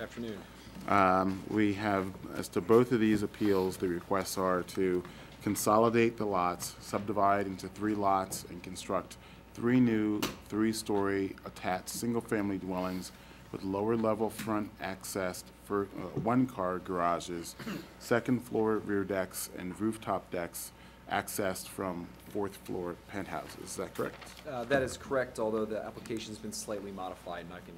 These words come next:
Speaker 1: explain the changes that have been made.
Speaker 2: Okay. We'll get you sworn in, and then we'll, uh, address those changes.
Speaker 1: Okay.
Speaker 2: Okay. Ah, that's right. You were already sworn in. So, staff reports.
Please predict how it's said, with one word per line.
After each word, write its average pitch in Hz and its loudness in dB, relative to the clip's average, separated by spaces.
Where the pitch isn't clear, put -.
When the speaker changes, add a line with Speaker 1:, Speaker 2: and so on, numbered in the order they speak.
Speaker 1:
explain 87 -14
the 85 -16
changes 82 -16
that - -20
have 80 -18
been - -16
made. - 0
Speaker 2:
Okay. - -4
We'll 107 -2
get 104 -6
you 107 -4
sworn 101 -4
in, 123 0
and 104 -2
then 101 -4
we'll, 101 -4
uh, 101 -4
address 95 -2
those - -6
changes. - -8
Speaker 1:
Okay. 95 -6
Speaker 2:
Okay. - -6
Ah, 110 2
that's 98 -6
right. 131 2
You 101 -2
were 117 6
already 82 -2
sworn - -6
in. 78 -6
So, 90 -4
staff 110 2
reports. - 0